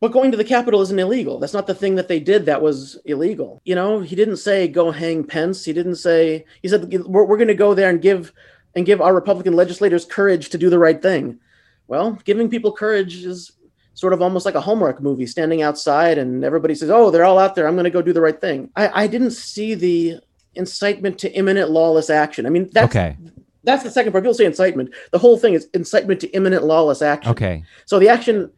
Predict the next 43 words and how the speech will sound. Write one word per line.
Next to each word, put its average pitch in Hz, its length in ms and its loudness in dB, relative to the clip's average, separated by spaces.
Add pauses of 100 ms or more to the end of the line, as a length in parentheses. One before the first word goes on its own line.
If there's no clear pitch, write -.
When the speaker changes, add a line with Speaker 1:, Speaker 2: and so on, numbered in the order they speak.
(220)
Speaker 1:
you 185 80 0
have 202 100 4
to 202 60 -10
be 196 80 -4
calling 240 260 0
for 247 100 -8
something 202 300 -2
illegal, 160 540 -2 (260)
and 180 140 -2
the, 180 100 -2
and 180 100 -2
it 165 40 -2
has 202 200 0
to 185 60 -10
be 170 160 0
something 175 300 -4
that's 175 100 -2
gonna 165 140 -2
happen 160 260 -2
immediately. 147 560 -2 (220)
There 202 80 2
was 202 140 0
imminent 277 320 4
action, - 460 -8 (760)
but - 260 2
I 208 80 -2
didn't 220 160 -2
hear 226 160 0
him 214 100 0
say, 202 140 -2
"Do 202 120 -8
something 185 320 -4
illegal." 156 440 0 (380)
So 143 200 -6
that's - 380 -4
where, 170 200 -2
for, 185 180 -2
for 214 140 0
me, 233 180 4
I 175 100 6
don't 190 160 0
think 180 160 -4
it - 180 -4